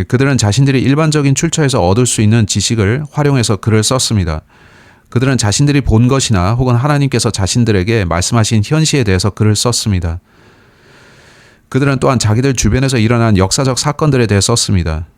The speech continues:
그들은 하나님께서 그들에게 말씀하시거나 다른 예언자들에게 말씀하신 내용을 예언으로 기록했습니다.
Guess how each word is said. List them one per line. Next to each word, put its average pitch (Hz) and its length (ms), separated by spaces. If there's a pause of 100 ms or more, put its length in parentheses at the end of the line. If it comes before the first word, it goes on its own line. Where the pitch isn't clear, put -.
(340)
그들은 127 240
하나님께서 156 480
그들에게 113 320
말씀하시거나 101 920
다른 117 260
예언자들에게 110 560
말씀하신 104 600
내용을 92 480 (300)
예언으로 107 360
기록했습니다. 90 800